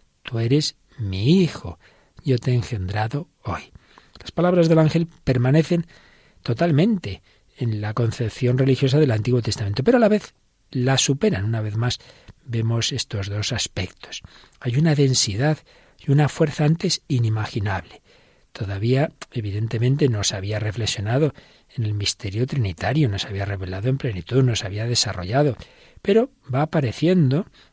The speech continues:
gracias al modo de obrar de Dios prefigurado en el Antiguo Testamento. Aparece en el acontecimiento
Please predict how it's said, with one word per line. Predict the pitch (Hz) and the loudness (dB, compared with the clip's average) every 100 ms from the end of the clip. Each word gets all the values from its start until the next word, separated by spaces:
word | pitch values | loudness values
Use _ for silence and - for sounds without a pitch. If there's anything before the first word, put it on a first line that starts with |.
| _ | _
gracias | - 120 123 151 | -4 -2 0 0
al | 123 107 | 0 0
modo | 113 147 165 | 2 4 4
de | 165 | 4
obrar | 160 147 147 | 4 4 2
de | 151 147 | 2 2
Dios | 139 151 | 2 0
prefigurado | - 143 139 - 120 117 123 165 | -4 0 2 2 0 0 0 2
en | |
el | 170 | 2
Antiguo | 131 110 107 139 | 2 -2 -2 -2
Testamento. | 175 - 107 196 233 101 - _ _ _ _ | -2 -2 0 0 -2 -6 -12 _ _ _ _
Aparece | - 104 101 117 - 180 285 | -14 -6 -4 -2 0 -2 -2
en | - 123 | 0 0
el | 113 | 2
acontecimiento | 110 113 110 104 107 107 113 233 254 170 98 | 0 0 -2 -2 -4 -2 0 2 2 0 -6